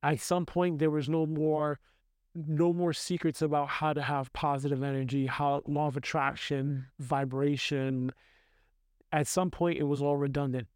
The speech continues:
There were people just recycling that same information,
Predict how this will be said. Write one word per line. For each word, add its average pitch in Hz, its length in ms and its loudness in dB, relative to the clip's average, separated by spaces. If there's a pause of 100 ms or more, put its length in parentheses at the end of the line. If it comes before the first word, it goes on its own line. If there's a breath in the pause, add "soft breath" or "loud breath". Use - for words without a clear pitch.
(120)
There 147 100 0
were 151 100 2
people 160 300 0
just 147 220 -2
recycling 147 720 -2
that 135 180 -2
same 143 280 0
information, 139 800 -2